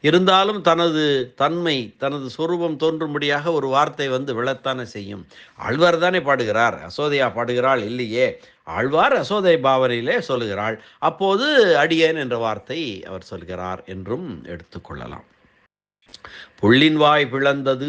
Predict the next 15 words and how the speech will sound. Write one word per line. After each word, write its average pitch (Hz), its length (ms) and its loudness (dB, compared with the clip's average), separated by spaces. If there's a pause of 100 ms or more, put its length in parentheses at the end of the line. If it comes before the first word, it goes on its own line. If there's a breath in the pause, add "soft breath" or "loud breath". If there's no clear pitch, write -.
பூங்குருந்தம் 143 960 -4
சாய்த்தது 131 540 -4
முதலிய 117 400 -6
லீலைகள் 107 540 -6 (600 soft breath)
சப்பாணி 175 560 4
கொட்டும் 165 400 2
பருவம், 143 340 0
அது 104 280 -4
ப-, - 160 -14
சப்பாணி 139 460 -6
கொட்டும் 120 340 -4
போது 123 240 -4
ஒன்பது 113 760 -4
மாதம்தான் 113 600 -4
குழந்தைக்கு. 104 640 -8